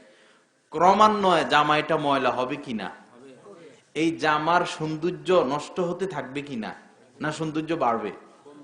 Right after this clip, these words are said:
কমবে। একদিন পরলাম, দুই দিন পরলাম, এক সপ্তাহ পরলাম, আস্তে আস্তে জামাটা ময়লা হবে, তার সৌন্দর্য নষ্ট হইতে থাকবে। তদ্রূপ আল্লাহ পাক মা বোনদেরকে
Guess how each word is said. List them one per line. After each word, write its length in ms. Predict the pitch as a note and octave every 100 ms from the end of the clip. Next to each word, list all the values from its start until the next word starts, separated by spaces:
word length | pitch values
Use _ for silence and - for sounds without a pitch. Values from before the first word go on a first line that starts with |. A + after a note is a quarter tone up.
| C3+ - - -
কমবে। 600 | G#3+ A#3+ G3 B2+ G#2 - - _
একদিন 360 | D#3 D#3 D3 D#3 C#3
পরলাম, 400 | C#3+ C3+ C3+ C3
দুই 180 | A#2 B2+
দিন 200 | C3 B2
পরলাম, 400 | - B2+ B2+ A#2+
এক 200 | - D3
সপ্তাহ 360 | - C3+ - C3
পরলাম, 420 | A#2+ A#2+ A#2 A2 G2+
আস্তে 360 | D3 D3+ - D3+
আস্তে 300 | C3+ - D3
জামাটা 440 | A#2+ A#2+ A#2 C#3+
ময়লা 420 | B2+ A2+ F3 F#3
হবে, 400 | B2+ G#2+ A2+ C#3 - - -
তার 160 | C3+ C3 -
সৌন্দর্য 480 | - G#3 G#3 A3 E3
নষ্ট 460 | F3 A#2+ F#3 - F#3
হইতে 260 | C3 A2
থাকবে। 380 | G2+ G2+ G2+ - - _ _ _ _ _
তদ্রূপ 480 | G#3 G#3 G3 G3 C3+ -
আল্লাহ 280 | C3+ D3 C3+ B2
পাক 340 | C#3+ D3 B2+ A#2+
মা 300 | A#2 A2+ A2
বোনদেরকে 920 | A#2+ D3+ D#3+ D#3 - A#2+ C3+ D#3 F#3